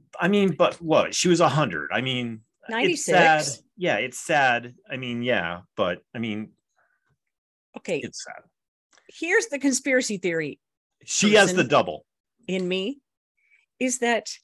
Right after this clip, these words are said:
Speaker 2: two days ago, she was standing up, shaking hands, and bringing in the new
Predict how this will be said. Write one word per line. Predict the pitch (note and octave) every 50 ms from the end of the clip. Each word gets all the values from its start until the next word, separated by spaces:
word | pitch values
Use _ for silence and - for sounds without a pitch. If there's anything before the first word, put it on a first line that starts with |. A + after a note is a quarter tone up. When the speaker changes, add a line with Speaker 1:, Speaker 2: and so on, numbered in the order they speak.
| _ _ _ _ _ _ _ _ _ _ -
Speaker 2:
two | - - - D#4 D#4 D#4
days | C#4 D4+ D4+ D4 C#4+ C#4 C#4
ago, | G#3+ F3+ F#3 E3 D3+ D3+ D#3+ E3 - _
she | - - - - A#3+
was | G#3+ G3+ G3 F3+ - - - _ _ _ _ _ _ _ _ _ _ _ _
standing | - - - - - A#3 B3 C4 C#4 D#4+ D4+ C#4+
up, | C4+ B3+ E4+ - _ _ _ _ _ _ _ _ _ _ _ _
shaking | _ - - - A#3 C4 B3+ D4+ D4 D4+
hands, | C4+ B3 B3 A#3 A#3 B3+ B3 -
and | - G3+ F#3+ F#3
bringing | F#3 G3+ A#3 A#3+ B3 A#3+ A#3 G#3
in | G#3 G#3 G#3+ G#3
the | F#3+ G3
new | F3+ F3+ F3+ F3+ F#3+ F#3+ G3+